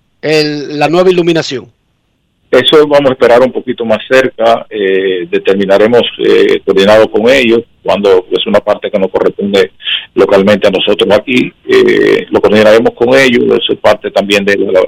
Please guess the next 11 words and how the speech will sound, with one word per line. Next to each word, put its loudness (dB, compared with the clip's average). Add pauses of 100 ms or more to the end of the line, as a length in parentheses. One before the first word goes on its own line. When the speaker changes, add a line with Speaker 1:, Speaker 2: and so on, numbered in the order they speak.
(560)
Speaker 2:
de -6
la 2
coordinación -8
que -2
haremos 0 (180)
en -6
estos 0
días 2
con 0
ellos 4
aquí, 0